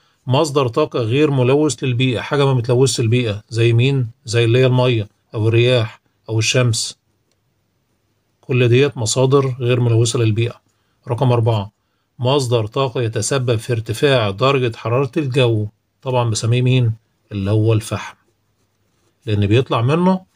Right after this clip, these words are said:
اللي هو مين؟ ثاني أكسيد الكربون، هو اللي بيسبب مين؟ ارتفاع درجة حرارة إيه؟ الجو. السؤال رقم تسعة،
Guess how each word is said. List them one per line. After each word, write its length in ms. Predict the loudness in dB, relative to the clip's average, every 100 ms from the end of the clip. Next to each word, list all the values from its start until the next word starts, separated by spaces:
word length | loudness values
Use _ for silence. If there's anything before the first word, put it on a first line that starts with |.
| _ _
اللي 160 | 0 2
هو 120 | 2
مين؟ 220 | 2 0
ثاني 200 | -2 -4
أكسيد 220 | -2 -2
الكربون، 460 | -2 -2 0 0 2
هو 200 | 2 2
اللي 100 | 2
بيسبب 360 | 0 0 -2
مين؟ 280 | 0 0 0
ارتفاع 440 | -4 -6 -4 -2 0
درجة 320 | -2 -2 -4
حرارة 280 | -2 -2 -2
إيه؟ 300 | -2 -2 -4 -6
الجو. 300 | -4 -4 -4 _ _ _ _ _ _ _ _ _ _ _ _ _ _ _ _ _ _ _ _ _ _ _ _ _ _ _ _
السؤال 280 | -2 2 2
رقم 200 | 2 0
تسعة، 440 | -2 0 -2 -2